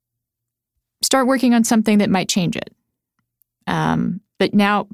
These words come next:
but I have to ask you, as someone who's working on something that might change it, how do you deal with,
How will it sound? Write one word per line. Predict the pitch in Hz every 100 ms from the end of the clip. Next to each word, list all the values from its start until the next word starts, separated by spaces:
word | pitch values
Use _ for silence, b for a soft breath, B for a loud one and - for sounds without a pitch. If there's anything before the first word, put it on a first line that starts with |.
| -
but | 214 208
I |
have | 208 233
to | 233
ask | 202
you, | 240 -
as | 208 269
someone | - 302 294
who's | 285 202
working | 196 240 254 233
on | 202
something | 202 202 190
that | 190
might | 180 -
change | - 262 240
it, | 175 - B B B B B B
how | 233 220
do |
you | 220 196 220 254
deal | 214 160 - - 180 _ _ _ _ _ _ _ _ _ _
with, | 170 160 160 -